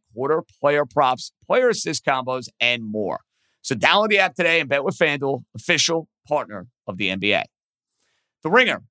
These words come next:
is committed to responsible gaming. Please visit R G dash help dot com to learn more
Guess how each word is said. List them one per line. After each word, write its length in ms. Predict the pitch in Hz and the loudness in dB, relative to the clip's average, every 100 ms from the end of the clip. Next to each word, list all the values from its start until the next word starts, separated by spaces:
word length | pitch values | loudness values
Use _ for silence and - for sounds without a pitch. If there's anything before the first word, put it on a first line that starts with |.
| - | -6
is 120 | 139 | -2
committed 400 | 175 208 180 101 | 2 4 2 -2
to 80 | 110 | -8
responsible 560 | 117 - 143 139 208 | -4 0 0 0 -2
gaming. 480 | 185 156 139 147 156 _ _ | 0 0 -2 -10 -14 _ _
Please 240 | - 185 147 | -4 -2 0
visit 300 | 175 143 156 _ | 0 0 -2 _
R 240 | 160 254 294 | 2 4 2
G 460 | - 240 277 285 | 0 0 0 -2
dash 480 | 240 180 233 262 - | 0 2 4 2 0
help 300 | 160 139 - _ | 0 -2 -4 _
dot 240 | 127 135 - | -2 -2 0
com 280 | 147 147 | -2 -2
to 120 | 151 135 | -6 -6
learn 300 | 107 131 170 | -4 -2 0
more 320 | 147 127 | 2 2